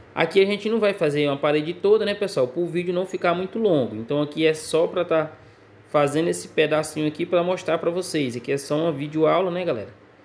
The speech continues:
Porque tem muita gente aí que precisa, pessoal, fazer um, quer fazer um, um trabalho desse aqui em casa, na sua parede, um, pra decorar, ficar um, de um jeito mais bacana, né? Dar uma renovada aí na,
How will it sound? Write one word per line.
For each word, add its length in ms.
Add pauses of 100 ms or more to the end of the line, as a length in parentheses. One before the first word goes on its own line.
(420)
Porque 240
tem 160
muita 320
gente 360
aí 200
que 120
precisa, 640
pessoal, 340
fazer 320
um, 200 (800)
quer 140
fazer 580
um, 380
um 40
trabalho 420
desse 240
aqui 160
em 80
casa, 440
na 80
sua 180
parede, 500
um, 200 (160)
pra 100
decorar, 680
ficar 240
um, 280 (180)
de 60
um 80
jeito 300
mais 360 (460)
bacana, 640
né? 100
Dar 140
uma 180
renovada 640
aí 80
na, 140